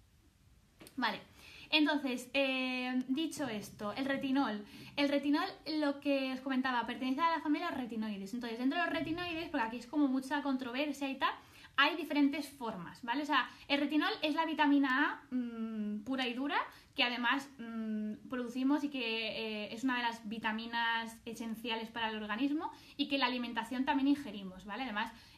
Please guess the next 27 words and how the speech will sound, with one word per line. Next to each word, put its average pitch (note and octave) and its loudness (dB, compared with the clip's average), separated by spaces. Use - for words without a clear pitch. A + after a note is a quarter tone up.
viene A#3 -2
del B3+ -2
betacaroteno. G3+ -2
Entonces, A#3+ -6
eh, G3+ -6
eso C4+ -4
es - -12
el A3 -4
retinol. G3 -6
Pero F4+ 2
es C#4 2
verdad D#4 2
que D4+ 0
todo, D4+ 2
digamos C#4 4
que C#4+ -2
son C#4 4
derivados D4+ 4
del D4+ 0
ácido C#4+ 0
retinoico. G#3+ -4
Entonces, G#3 -6
os A3 -4
he C#4+ 2
hecho D4+ -4
una F#4+ 0
diapo, C#4 0